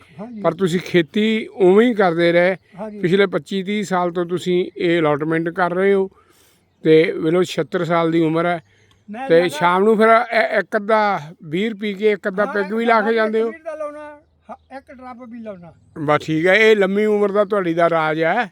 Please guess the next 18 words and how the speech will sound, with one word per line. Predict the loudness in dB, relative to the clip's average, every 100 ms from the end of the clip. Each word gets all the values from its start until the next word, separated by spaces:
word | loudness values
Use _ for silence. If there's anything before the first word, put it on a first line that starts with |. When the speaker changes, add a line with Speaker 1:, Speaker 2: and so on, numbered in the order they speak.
| _ -20
Speaker 1:
ਹਾਂਜੀ। | -20 -20 -20 _ _
Speaker 2:
ਹਾਂ, | -10 -10 -14 _ _ _
ਚਲੋ, | 2 2
Speaker 1:
ਤੇ | 2
Speaker 2:
ਬਹੁਤ | 2 2 0
ਹੀ | -4 -6 -8 -16 -6
ਵਧੀਆ, | -2 0 2 2 0 -4 -10 -6
ਤੁਹਾਨੂੰ | -2 -2
ਮਿਲ | -4
ਕੇ | -4 -4
ਖੁਸ਼ੀ | -6 -8 -6 -4
ਹੋਈ। | -2 -6 -10 _
Speaker 1:
ਹਾਂਜੀ। | -20 -18
Speaker 2:
ਤੇ | -6 0 2
ਇਹਦੇ | 4
ਨਾਲ | 2 2 2
ਹੀ | 4
ਆਪਾਂ | 4 2 -2 -4